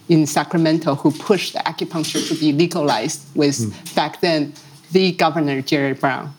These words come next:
Speaker 1: So,
Speaker 2: So when did he come to the United States, your
Speaker 1: In
Speaker 2: father?
Speaker 1: nineteen seventy-two.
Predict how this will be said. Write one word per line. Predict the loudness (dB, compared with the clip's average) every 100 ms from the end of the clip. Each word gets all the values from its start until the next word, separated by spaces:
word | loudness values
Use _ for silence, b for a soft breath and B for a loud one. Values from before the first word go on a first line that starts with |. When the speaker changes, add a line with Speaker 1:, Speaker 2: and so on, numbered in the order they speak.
| -14
Speaker 1:
So, | -6 -4 -4 -10
Speaker 2:
So | -2 4 6
when | 6 4
did | 4 2
he | 4 2
come | 4 4 4
to | 2
the | 4
United | 4 4 0 -2 -4
States, | -2 0 0 -2 2
your | 2
Speaker 1:
In |
Speaker 2:
father? | 4
Speaker 1:
nineteen | 2 2 0
seventy-two. | 2 2 2 2 2 2 2